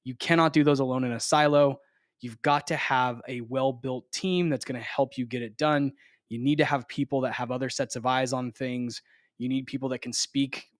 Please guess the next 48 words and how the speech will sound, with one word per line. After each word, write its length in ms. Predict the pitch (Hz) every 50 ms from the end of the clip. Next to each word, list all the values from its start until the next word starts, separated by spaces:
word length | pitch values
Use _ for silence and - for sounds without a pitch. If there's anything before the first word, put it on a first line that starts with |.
| _ -
uh, 400 | 127 117 113 113 113 117 110 - -
in 160 | - 160 143
an, 100 | 135 131 110 - -
in 120 | 160 143
a 40 | 135
way 180 | 135 147 147 147
that, 260 | 147 139 110 - -
that's, 240 | - 127 120 - -
uh, 120 | 139 - -
you 120 | - 156 131
know, 60 | 123
that 120 | 135 131
shows 220 | - - 165 143 139
expertise 720 | 139 131 - - 139 120 - - 143 135 131 120 - -
in 220 | - 143 135 131
the 60 | 127 123
product. 560 | - - - 175 160 156 156 151 - - - _ - - - - _ _ _
You 100 | 127 127
really 200 | 147 165 170 156
can't 260 | - - 160 147 131
just 160 | 147 139 -
run 140 | - 139 135
it 60 | 131
all 120 | 123 123 120
yourself. 560 | 117 120 - - 143 139 135 131 123 - - _ - - _ _
So 140 | - - 135
you've 140 | 123 120 -
got 260 | - 151 165 160 -
to 80 | 196
start 380 | 170 - - 160 151 147 127 110
networking 560 | 135 139 147 - 151 147 143 135 - 143 135
internally 640 | 131 127 - - - 160 151 151 156 156 147 147 139
and 100 | 127 117
showcasing 720 | - - - 170 190 196 - - 156 139 - - 139 131
to 120 | 120 - 139
your 120 | 127 127
internal 380 | 123 120 - 139 127 127 123 123
team 480 | - - 247 226 185 156 143 139 131 - _ _ _ _ _ _ _ -
that 80 | 143
you're 140 | 131 131 151
the 80 | 156 151
right 200 | 151 147 147 -
person 280 | - 147 139 - 143
to 40 | 135
get 120 | 123 127 -
the 80 | 123
deal 240 | 113 139 160 156 156
done 400 | 143 151 143 143 139 139 135 -